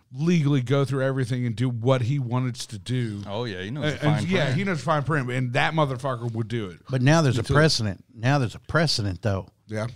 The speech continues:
Speaker 3: And a lot of states now have set that precedent with those court mandates, right?
Speaker 1: Yeah.
Speaker 3: Where they've called these mandates illegal. So now it'll be harder to push those mandates in.
Speaker 1: Well, I think that was, uh, one of the biggest problems going through last year was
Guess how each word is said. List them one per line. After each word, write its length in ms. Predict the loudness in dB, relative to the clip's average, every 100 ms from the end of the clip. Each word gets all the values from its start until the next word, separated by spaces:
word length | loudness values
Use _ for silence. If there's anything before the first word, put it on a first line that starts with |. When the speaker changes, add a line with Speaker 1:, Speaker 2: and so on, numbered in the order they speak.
| -12
Speaker 3:
And 100 | -6
a 60 | -2
lot 300 | 0 0 -2
of 60 | -4
states 420 | -2 -2 -4 -6
now 240 | -6 -6
have 180 | -6 -8
set 240 | -6 -8 -8
that 200 | -10 -6
precedent 520 | -6 -6 -8 -12 -12 -6
with 220 | -6 -6
those 220 | -8 -8
court 360 | -6 -6 -6 -8
mandates, 600 | -8 -8 -8 -12 -10 -6
right? 260 | -4 -4
Speaker 1:
Yeah. 200 | -2 -2 -2 -10 -16 -4
Speaker 3:
Where 160 | -2
they've 300 | 2 2 0
called 400 | -2 -2 -2 -4
these 260 | -4 -4 -2
mandates 520 | 0 0 -2 -2 -2
illegal. 720 | -2 -2 2 2 2 -2 -12 _ _ _ _ _ _ _ _ _ _ _
So 180 | -6 -2
now 600 | 2 4 4 4 2 0
it'll 160 | -2 -2
be 120 | -4
harder 540 | -6 -4 0 0 0
to 60 | -4
push 320 | -4 -4 -2
those 220 | -4 -4
mandates 560 | -2 -2 -2 -6 -6 -2
in. 160 | -2 -2 0
Speaker 1:
Well, 160 | 2
I 140 | 4 2
think 240 | -2 -2
that 160 | 0 2
was, 180 | 2
uh, 300 | 2 2 2
one 180 | 4 2
of 60 | 2
the 80 | 2
biggest 320 | 0 -2 -2
problems 540 | 2 2 2 -2 -4
going 380 | -6 -2 0 0
through 260 | -2 -4 -2
last 340 | -2 -2 -4
year 160 | -4 -2
was 400 | -2 -2 -6